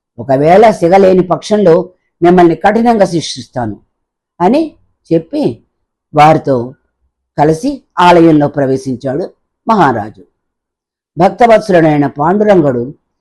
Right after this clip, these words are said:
పెద్ద సిగతో దర్శనమివ్వగా మిగుల భయభక్తులతో నమస్కరించి రాజు బయట గల కాన్హోపాత్ర నిక్షిప్తమైన ప్రదేశంలో వృక్షానికి ప్రదక్షిణ చేసి తన స్వస్థానికి,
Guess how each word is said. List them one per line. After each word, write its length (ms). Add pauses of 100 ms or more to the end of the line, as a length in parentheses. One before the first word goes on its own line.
(140)
పెద్ద 260
సిగతో 600 (340)
దర్శనమివ్వగా 1000 (360)
మిగుల 260
భయభక్తులతో 920 (260)
నమస్కరించి 1000 (560)
రాజు 540 (260)
బయట 280
గల 220
కాన్హోపాత్ర 1000 (460)
నిక్షిప్తమైన 960 (840)
ప్రదేశంలో 760 (220)
వృక్షానికి 720 (200)
ప్రదక్షిణ 480
చేసి 580 (340)
తన 100
స్వస్థానికి, 960